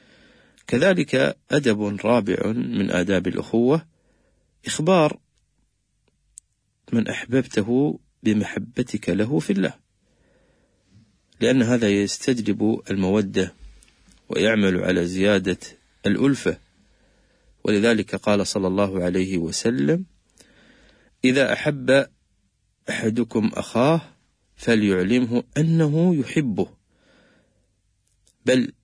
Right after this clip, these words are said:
ويسن أن يأتيه ليخبره بذلك"، كما قال صلى الله عليه وسلم: "إذا أحب أحدكم صاحبه فليأته في منزله فليخبره أنه يحبه لله".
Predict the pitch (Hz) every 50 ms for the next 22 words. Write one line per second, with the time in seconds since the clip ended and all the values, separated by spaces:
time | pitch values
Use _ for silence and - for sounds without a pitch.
0 | _ _ _ _ - 113 107 107 107 104 - - 160 165 165 160 147 147 151 147
1 | 131 110 104 101 95 - - - - 160 160 147 139 143 160 175 98 - - _
2 | _ _ _ _ _ _ _ _ _ _ _ _ - 113 117 107 - - 185 269
3 | 285 202 175 147 131 127 110 110 - 117 104 90 104 - - - _ _ _ _
4 | _ _ _ _ _ _ _ - - 101 101 101 - 123 123 120 110 - - 107
5 | 104 101 104 104 98 98 - 87 85 92 98 92 95 101 85 90 87 - - -
6 | 123 135 143 160 170 165 - - - - - - - - - _ _ _ _ _
7 | _ _ - 123 120 131 - - - - 170 170 151 135 123 120 - - - -
8 | - 120 123 139 135 - - 123 123 117 - - 117 - - 143 139 131 135 147
9 | 151 147 - 156 143 147 160 175 - 123 - - 123 117 117 113 101 - 147 156
10 | 151 143 123 117 113 107 127 135 143 143 135 143 156 165 185 196 - - _ _
11 | _ _ - - 120 117 117 113 - - - 127 135 135 123 123 120 - - -
12 | 120 123 113 104 95 98 101 95 95 87 90 90 - - - 135 135 127 120 113
13 | 110 101 - 117 123 143 160 165 170 143 92 87 90 90 - - -